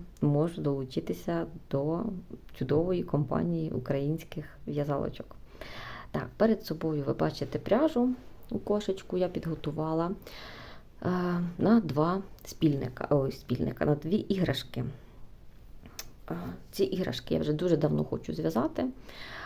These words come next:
але все в мене не було можливості. М, в мене давно вже дуже збережені майстер-класи, е,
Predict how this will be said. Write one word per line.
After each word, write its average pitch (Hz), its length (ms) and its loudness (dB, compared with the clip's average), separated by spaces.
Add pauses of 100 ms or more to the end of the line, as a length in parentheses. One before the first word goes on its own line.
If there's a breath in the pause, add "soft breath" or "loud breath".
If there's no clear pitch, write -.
(160 loud breath)
але 220 400 2
все - 340 0
в 196 40 6
мене 190 180 2
не 147 160 2
було 151 280 0
можливості. 156 760 0 (680 loud breath)
М, - 560 -4 (500)
в - 60 2
мене 170 240 8
давно 156 340 4
вже 151 140 -4
дуже 151 240 -6
збережені 151 560 2
майстер-класи, 170 920 0
е, 175 640 2